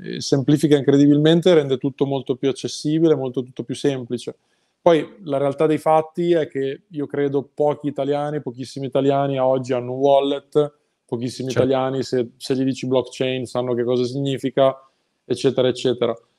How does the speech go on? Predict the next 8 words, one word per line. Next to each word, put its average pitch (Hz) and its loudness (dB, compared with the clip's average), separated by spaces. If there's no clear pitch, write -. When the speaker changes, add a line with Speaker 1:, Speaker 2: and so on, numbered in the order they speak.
Speaker 1:
Però 156 4
l'idea 156 2
N 156 -6
F 156 -10
T 170 -6
secondo 143 -8
me, 143 -6
eh, - -20